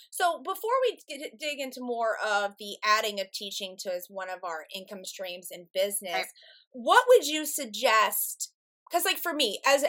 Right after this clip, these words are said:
Speaker 1: you guys listening, and Sarissa, you know, I am multi-passionate. Like, there are so many
Speaker 2: Mm-hmm.
Speaker 1: things that I want to do in my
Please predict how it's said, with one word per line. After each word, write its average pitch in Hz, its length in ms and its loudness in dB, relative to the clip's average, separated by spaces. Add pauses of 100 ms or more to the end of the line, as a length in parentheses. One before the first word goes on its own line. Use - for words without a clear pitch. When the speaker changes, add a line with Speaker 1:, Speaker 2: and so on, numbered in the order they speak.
Speaker 1:
you 269 180 -4
guys 294 240 2
listening, 233 520 0
and 214 100 -8
Sarissa, 226 280 -4
you 208 140 -2
know, 202 320 2
I 269 180 2
am 339 160 -2
multi-passionate. 196 1000 -2
Like, 208 200 2
there 254 240 0
are 269 40 2
so - 360 0
many 349 220 -4
Speaker 2:
Mm-hmm. - 60 -4
Speaker 1:
things 285 160 -4
that 240 100 2
I 233 80 4
want 226 300 -2
to 247 160 -4
do 196 500 -2
in 254 220 4
my 226 180 2